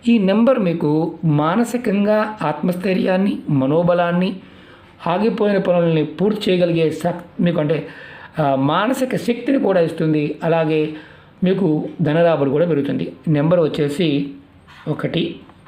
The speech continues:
ఒకటి, ఒకటి, ఒకటి, నాలుగు ఒకట్లు. ఈ నెంబర్ని మీరు ఒకటి, ఒకటి, ఒకటి, ఒకటి ఇలా నాలుగు సార్లు తలుచుకోండి. అంటే నెంబర్ని వన్ వన్ వన్ వన్, దీన్ని ఇరవై ఎనిమిది సార్లు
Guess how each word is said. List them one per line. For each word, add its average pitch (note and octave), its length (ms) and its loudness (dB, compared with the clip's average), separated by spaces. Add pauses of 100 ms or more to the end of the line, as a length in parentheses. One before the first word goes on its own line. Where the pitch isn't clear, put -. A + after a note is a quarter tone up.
(180)
ఒకటి, D#3 540 -4 (380)
ఒకటి, C#3 460 -2 (220)
ఒకటి, E3 360 -4
నాలుగు E3 340 0
ఒకట్లు. - 340 -6 (1000)
ఈ G3 100 0
నెంబర్ని F#3 400 2
మీరు F#3 320 -2 (1000)
ఒకటి, G3 340 -2
ఒకటి, D#3 360 -2
ఒకటి, D#3+ 360 0
ఒకటి B2+ 320 -4 (100)
ఇలా F3+ 120 0
నాలుగు D3+ 280 0
సార్లు E3 220 -6
తలుచుకోండి. B2 420 -4 (600)
అంటే D#3+ 380 -2 (520)
నెంబర్ని F3 720 2 (360)
వన్ D#3 300 2
వన్ D#3 360 0
వన్ C#3 300 0
వన్, C3+ 280 -2 (420)
దీన్ని D3+ 560 0 (340)
ఇరవై F#3+ 280 2
ఎనిమిది F3 320 0
సార్లు A#2+ 540 -8